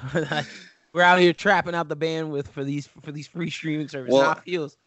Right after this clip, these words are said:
Speaker 2: I mean, I really only borrowed it for, you know, uh, Big Brother.
Speaker 1: Okay, okay, yeah, that, that is your shizness.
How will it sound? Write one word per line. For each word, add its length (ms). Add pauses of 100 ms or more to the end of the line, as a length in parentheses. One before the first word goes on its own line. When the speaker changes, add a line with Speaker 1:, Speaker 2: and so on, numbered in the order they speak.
(460)
Speaker 2:
I 100
mean, 160
I 120
really 280
only 200
borrowed 320
it 160
for, 400
you 160
know, 280
uh, 320 (480)
Big 200
Brother. 420 (720)
Speaker 1:
Okay, 320
okay, 260
yeah, 200
that, 200
that 160
is 160
your 200 (340)
shizness. 800